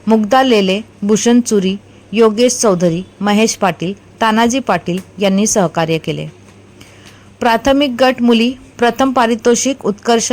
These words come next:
इंग्लिश स्कूल, उत्तर जनार्थ पारितोषिक नॅशनल इंग्रजी स्कूल व एक्सपर्ट स्कूल. प्राथमिक गट मुले प्रथम पारितोषिक उत्कर्ष इंग्लिश स्कूल, द्वितीय पारितोषिक तारामाई वर्तक मेमोरियल स्कूल,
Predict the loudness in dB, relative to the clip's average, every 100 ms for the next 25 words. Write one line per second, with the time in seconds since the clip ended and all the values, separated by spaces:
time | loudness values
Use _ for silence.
0 | -2 0 0 0 -2 -4 -6 -6 -16 -20
1 | -20 -20 -8 -6 -2 0 2 2 2 0
2 | 0 0 0 0 0 0 0 -4 -2 0
3 | 0 0 -2 0 0 2 0 0 -2 -2
4 | -2 -2 -4 -6 -4 -6 -2 -2 -2 -4
5 | -4 -6 -8 -18 -20 -20 -20 -4 -2 0
6 | 2 2 0 2 0 0 -2 0 2 0
7 | -4 -16 -20 -20 -18 -2 0 2 0 2
8 | 0 2 2 0 -2 -4 -6 0 -2 0
9 | -2 0 0 0 -2 -2 -4 -6 -16 -20
10 | -20 -4 -2 0 0 2 2 0 2 0
11 | -2 -2 0 0 2 0 2 2 2 2
12 | -2 -2 -4 0 2 2 2 0 -2 -4